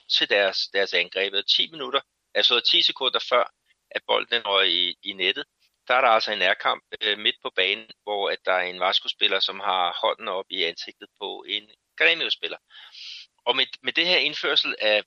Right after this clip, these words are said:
af var, der er det således, at man blandt andet kigger på hele sekvensen op til målet. Og hvis der bliver begået et frispark, selvom det er midt på banen, selvom det er nede i eget, øh, hvad hedder, forsvarszone,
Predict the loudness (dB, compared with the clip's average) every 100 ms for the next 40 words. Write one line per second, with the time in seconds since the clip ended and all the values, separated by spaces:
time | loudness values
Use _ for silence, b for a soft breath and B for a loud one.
0 | -2 -2 4 4 2 0 -2 -4 _ -4
1 | 0 0 0 2 2 2 0 -6 -2 0
2 | 2 2 0 -2 0 0 -2 -12 -6 -4
3 | -2 -4 -2 -4 -4 -12 -4 -2 0 0
4 | 0 -2 _ B B _ _ -8 -6 -6
5 | -10 -14 -4 0 0 -2 -2 -2 -4 -2
6 | 2 2 2 0 2 4 2 2 -2 -4
7 | -4 -2 0 -2 -2 -2 0 0 -4 -4
8 | -4 -6 -8 -4 -2 -2 -4 -4 -6 _
9 | B B B -2 2 4 4 4 2 -2
10 | -8 -10 -10 -8 -6 -2 0 0 -2 -8